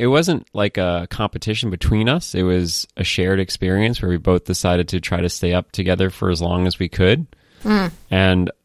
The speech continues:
Speaker 1: uh, we made it three days, and unfortunately, Predator Two killed us.
Speaker 2: Too boring.
Speaker 1: Too boring. It,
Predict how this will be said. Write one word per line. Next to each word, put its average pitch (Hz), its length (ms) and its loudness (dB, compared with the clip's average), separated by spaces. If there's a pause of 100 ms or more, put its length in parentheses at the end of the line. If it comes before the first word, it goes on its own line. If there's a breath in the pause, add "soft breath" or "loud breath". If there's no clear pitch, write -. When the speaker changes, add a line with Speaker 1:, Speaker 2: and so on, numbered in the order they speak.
(120)
Speaker 1:
uh, 87 160 0
we 90 80 2
made 101 200 4
it 107 100 0 (380)
three 117 240 0
days, 117 340 2
and 104 100 0
unfortunately, 101 680 0
Predator 107 400 0
Two 110 260 0
killed 98 320 0
us. 95 400 -6 (220)
Speaker 2:
Too 233 180 0
boring. 202 560 2 (440)
Speaker 1:
Too 120 280 4
boring. 90 720 2
It, - 140 -8